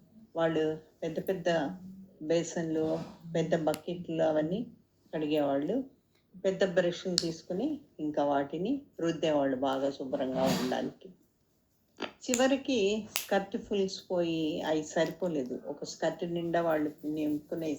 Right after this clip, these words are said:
సరిపోక, ఒక వీల్ బారో, వీల్ బారో అంటే అది చక్రాలతో ఉండే బండి, చిన్నపిల్లలు తోసేటప్పుడు ఉంటుంది చక్రాలతోటి, అలాంటిది పెద్దది గార్డెన్లో వాడతారు.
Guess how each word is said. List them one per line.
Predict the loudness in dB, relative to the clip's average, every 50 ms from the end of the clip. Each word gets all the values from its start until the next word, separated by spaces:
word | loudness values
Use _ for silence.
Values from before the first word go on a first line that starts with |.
| -6 -8
సరిపోక, | -10 -10 -8 -8 -8 -8 -6 -4 -4 -4 -4 -4 -8 -16 -20 _ -20 -20 -20 _ _ _ _ _ _ _ _ _ _ _ _ _ -2
ఒక | 0 2 2
వీల్ | 2 4 4 4 4 4 4 4
బారో, | 4 4 4 4 2 0 -2 -4 -10 -20 -20 _ _ _ _ _ _ _ _ _ _ _ _
వీల్ | -4 -2 0 0 0 2
బారో | 2 2 2 2 0 0
అంటే | 0 -2 -2 0 0 2 2 4
అది | 4 4 2 2 0 0 0 0 -2 -4 -6 -10 _ _ _ _ _ _ _ _ _ -8 -4 -4
చక్రాలతో | -4 0 2 2 4 4 4 4 2 0 0
ఉండే | 2 2 2 0 2
బండి, | 2 2 2 2 0 0
చిన్నపిల్లలు | -2 -2 0 0 2 2 2 2 2 2 2 0
తోసేటప్పుడు | 0 0 0 0 0 -2 -4 -4 -4 -6 -4 -4 -2 -2
ఉంటుంది | 0 0 -2 -2 -2 0 0 -2
చక్రాలతోటి, | -2 -4 -6 -8 -4 -2 -2 0 0 0 -2 -2 -2 -2 -2
అలాంటిది | -2 0 2 2 2 2 0 0 -2 -2 0
పెద్దది | 0 -2 -2 -2 -4 -4 -4
గార్డెన్లో | -6 -4 -2 0 0 0 0 -2 -2 0 2 2
వాడతారు. | 2 2 2 0 0 -2 -4 -6 -8 -10 -10 -14 -20 -16 -12 -8 -8